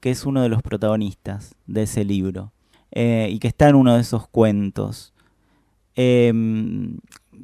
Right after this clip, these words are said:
digamos, también con esta idea, una miríada de, de verdad que dispara la especulación y la imaginación. Eh,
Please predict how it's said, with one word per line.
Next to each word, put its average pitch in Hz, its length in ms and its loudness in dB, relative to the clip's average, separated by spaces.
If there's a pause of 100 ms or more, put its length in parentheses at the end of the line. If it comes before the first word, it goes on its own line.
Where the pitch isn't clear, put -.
(280)
digamos, 101 460 -8 (100)
también 113 460 2
con 117 180 -2
esta 131 180 -2
idea, 110 380 2
una 113 240 0
miríada 120 720 4
de, 104 320 -8
de 117 160 0
verdad 120 360 2
que 127 120 -2
dispara 123 420 0
la 117 80 -2
especulación 110 840 0
y 123 80 0
la 113 80 -4
imaginación. 117 880 -2 (920)
Eh, 117 800 4